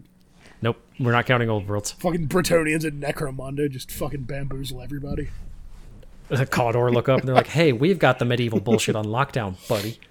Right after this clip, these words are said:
Speaker 1: Get your kettle helm out of here."
Speaker 2: Uh, Andrew, I wanna, I wanna hit you with some, uh, some podcast trivia from our, our last year, our twelve months of twenty twenty-two, all right?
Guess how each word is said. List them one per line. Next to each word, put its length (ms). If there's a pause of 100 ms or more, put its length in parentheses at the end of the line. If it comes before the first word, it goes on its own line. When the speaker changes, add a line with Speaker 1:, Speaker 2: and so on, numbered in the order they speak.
(120)
Speaker 1:
Get 160
your 80
kettle 260
helm 240
out 140
of 100
here." 240 (1080)
Speaker 2:
Uh, 120
Andrew, 340
I 20
wanna, 180
I 80
wanna 120
hit 160
you 80
with 140
some, 180
uh, 160
some 220
podcast 680 (140)
trivia 560 (260)
from 260
our, 160
our 240 (360)
last 340
year, 160
our 160
twelve 480
months 340
of 140
twenty 300
twenty-two, 480
all 100
right? 160